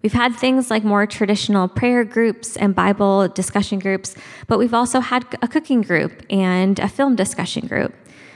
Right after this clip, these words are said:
So we want to be offering as many pathways to belonging and connection as we can. As we close today, I want to offer a bigger picture reminder, because we've been talking a lot about our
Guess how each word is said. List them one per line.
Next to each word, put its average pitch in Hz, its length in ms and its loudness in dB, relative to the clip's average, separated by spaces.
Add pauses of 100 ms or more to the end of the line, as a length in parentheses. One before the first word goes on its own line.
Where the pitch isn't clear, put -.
(160)
So - 160 -4
we 240 120 4
want 240 220 2
to 247 60 -6
be 254 100 2
offering 196 360 2
as 185 140 2
many 190 460 2
pathways 180 540 -2
to - 100 -8
belonging 170 540 0
and 180 120 -4
connection 170 500 -4
as 180 200 -2
we 190 60 0
can. - 520 -4 (2750)
As 240 160 0
we 302 120 2
close 190 360 0
today, 208 460 -2 (1120)
I 220 80 0
want 240 260 2
to 302 80 0
offer 262 420 2
a 240 120 2
bigger 185 400 -2
picture 170 480 -4
reminder, 160 600 -2 (1200)
because 220 240 0
we've 254 120 -2
been 269 120 2
talking 269 400 0
a 254 60 2
lot 180 300 0
about 180 200 0
our 175 120 2